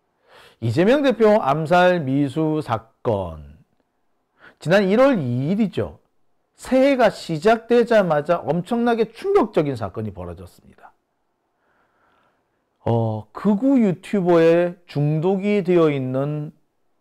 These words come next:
어, 육십 대, 이 역-, 육십 대 부동산업자가 이재명 대표한테 칼을 휘둘렀고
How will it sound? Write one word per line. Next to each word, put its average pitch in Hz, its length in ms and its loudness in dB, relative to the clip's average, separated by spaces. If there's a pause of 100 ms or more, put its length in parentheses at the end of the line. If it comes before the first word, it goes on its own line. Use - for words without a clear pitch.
(380)
어, 123 80 -2
육십 147 480 -10
대, 113 500 -2 (1900)
이 110 180 -6
역-, 123 260 -8
육십 - 560 -10
대 147 440 -2 (260)
부동산업자가 127 1040 -2 (800)
이재명 147 500 -4
대표한테 135 840 -6 (460)
칼을 262 420 -4
휘둘렀고 123 840 -8